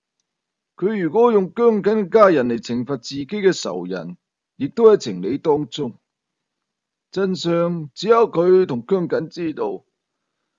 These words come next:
隨住姜瑾嘅正法，呢個問題恐怕只有佢先可以回答啦。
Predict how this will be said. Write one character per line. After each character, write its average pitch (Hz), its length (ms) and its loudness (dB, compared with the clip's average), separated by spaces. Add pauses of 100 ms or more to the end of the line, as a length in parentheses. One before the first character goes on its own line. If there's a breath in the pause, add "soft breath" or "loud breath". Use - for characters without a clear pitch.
(320)
隨 196 140 -8
住 180 180 -4
姜 233 300 -6
瑾 196 120 -2
嘅 214 120 0
正 170 380 -4
法， 170 320 4 (460)
呢 226 180 -4
個 175 120 4
問 131 300 -2
題 104 520 -6 (380)
恐 185 220 -8
怕 165 540 0 (180)
只 - 140 -12
有 156 180 2
佢 139 140 0
先 175 180 -4
可 165 160 2
以 170 100 2
回 92 260 -2
答 98 220 0
啦。 - 320 -4